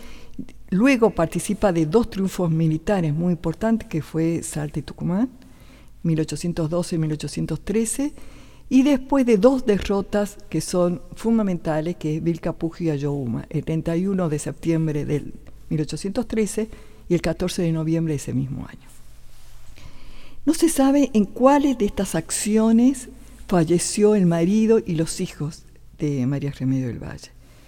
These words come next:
En esto también es muy parecido a Juana Zurduy, que ella pierde a su marido y después a cuatro de sus hijos. Lo que sí sabemos es que cuando se produce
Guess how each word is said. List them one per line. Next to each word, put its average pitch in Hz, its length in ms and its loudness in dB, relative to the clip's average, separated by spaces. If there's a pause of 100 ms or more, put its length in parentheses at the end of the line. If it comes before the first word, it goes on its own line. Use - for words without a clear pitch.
(400)
En 180 160 2
esto 175 220 -2
también 185 240 2
es 185 80 2
muy 190 140 2
parecido 190 400 2
a 180 40 2
Juana 165 240 0
Zurduy, 185 440 0
que 165 240 4
ella 160 320 0
pierde 175 180 2
a 165 60 0
su - 120 -6
marido 165 480 0
y 156 60 2
después 160 500 -2
a 147 100 -6
cuatro 156 340 -6
de 143 80 -8
sus - 240 -12
hijos. - 340 -18 (480)
Lo 175 180 2
que 180 120 -2
sí 311 160 2
sabemos 240 640 2 (460)
es 190 180 4
que 226 500 0
cuando 160 220 0
se 160 140 -4
produce 214 600 0